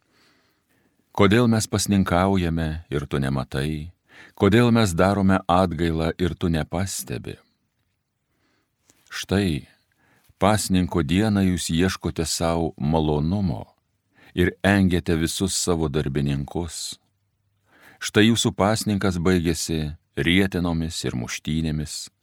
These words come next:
tvojate kumščiu iš visų jėgų. O kad šiandien jūs taip pasninkautumėte, idant jūsų balsas būtų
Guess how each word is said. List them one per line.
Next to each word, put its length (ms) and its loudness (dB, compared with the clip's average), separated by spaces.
tvojate 560 4
kumščiu 520 0
iš 200 -4
visų 320 -2
jėgų. 400 -2
O 120 6
kad 160 0
šiandien 480 2
jūs 180 2
taip 220 0
pasninkautumėte, 1400 -2
idant 460 0
jūsų 260 -2
balsas 460 -2
būtų 400 -6